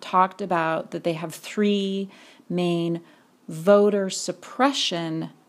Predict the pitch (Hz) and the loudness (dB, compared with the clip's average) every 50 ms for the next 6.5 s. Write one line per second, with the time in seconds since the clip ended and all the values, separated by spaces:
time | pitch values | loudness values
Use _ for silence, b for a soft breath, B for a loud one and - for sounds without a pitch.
0 | _ _ - 185 185 185 185 175 - - - 165 156 156 - 170 165 151 - - | _ _ -2 0 0 0 0 -2 -6 -8 -8 -8 -10 -8 -8 -8 -8 -8 -6 -6
1 | - - - - - - 196 190 185 180 175 175 B B B B B B - 180 | -6 -6 -6 -8 -6 -2 -2 0 0 0 -2 -4 B B B B B B -6 0
2 | 160 - 254 285 294 311 285 - 196 175 170 165 165 165 - - - - - - | 4 6 6 6 6 4 2 -2 -4 -4 -2 -4 -4 -6 -6 -10 -10 -10 -10 -12
3 | - - - 185 175 170 170 165 151 147 - - - 208 196 190 185 185 180 180 | -10 -6 -4 -2 0 0 0 -2 -4 -8 -14 -10 -4 -2 0 0 0 0 -2 -2
4 | 175 - - - - 185 165 151 - 190 185 - - - - 175 180 - 180 170 | -4 -6 -8 -8 -8 -8 -8 -2 0 2 2 2 0 -2 -2 -2 -2 -4 -4 -6
5 | 160 151 143 147 170 160 139 139 131 - - - B B B B B B _ - | -8 -8 -4 -2 0 0 0 -2 -4 -8 -14 -18 B B B B B B _ 0
6 | 180 170 - - - - - - 226 | 2 2 0 -2 -6 -8 -4 -2 -2